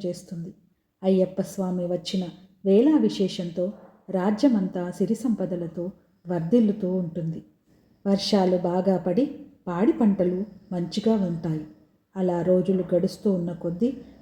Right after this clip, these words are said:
రాజుకి, రాణికి మణికంఠుడి మీద ప్రేమ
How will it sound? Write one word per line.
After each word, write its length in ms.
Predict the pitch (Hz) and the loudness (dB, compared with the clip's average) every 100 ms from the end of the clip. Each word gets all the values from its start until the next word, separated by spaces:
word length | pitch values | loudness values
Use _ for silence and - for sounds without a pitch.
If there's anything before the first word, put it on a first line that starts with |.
| - | -4
రాజుకి, 540 | 190 190 240 - 180 175 - - - | 0 2 0 -2 -4 -6 -12 -20 -8
రాణికి 500 | 185 175 269 - 175 - - | -6 0 0 2 -2 -6 -4
మణికంఠుడి 600 | 190 214 302 339 285 185 | 0 2 2 2 2 2
మీద 220 | 175 165 165 165 - _ - | 0 -2 -4 -8 -12 _ -4
ప్రేమ 440 | 190 208 180 165 | 0 2 2 0